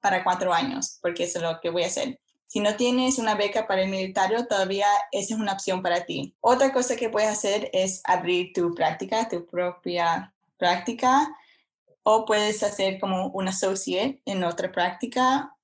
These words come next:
o puedes trabajar para un corporate dentistry, pero muchas personas no le gustan corporate dentistry, dicen que a lo mejor no es, no puedes hacer todas las decisiones tú, otra persona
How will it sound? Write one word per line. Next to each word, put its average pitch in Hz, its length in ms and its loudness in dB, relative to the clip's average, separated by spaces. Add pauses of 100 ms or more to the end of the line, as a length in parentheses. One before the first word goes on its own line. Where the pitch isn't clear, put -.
(140)
o 196 160 4
puedes 190 220 2
trabajar 185 640 0
para 175 720 0
un 190 340 -2
corporate 220 600 0
dentistry, 175 880 -4 (100)
pero 202 420 6 (460)
muchas 240 360 2
personas 269 400 2
no 233 220 4
le 220 180 2
gustan 220 440 2
corporate 233 380 2
dentistry, 233 640 -2
dicen 202 320 -6
que 185 320 2
a 170 100 2
lo 175 100 -4
mejor 190 200 -4
no 180 80 -4
es, - 300 -8 (100)
no 208 220 -2
puedes 208 200 2
hacer 202 280 -2
todas 202 160 0
las 214 120 -2
decisiones 190 680 -6
tú, 220 400 4 (180)
otra 196 300 -2
persona 190 640 -2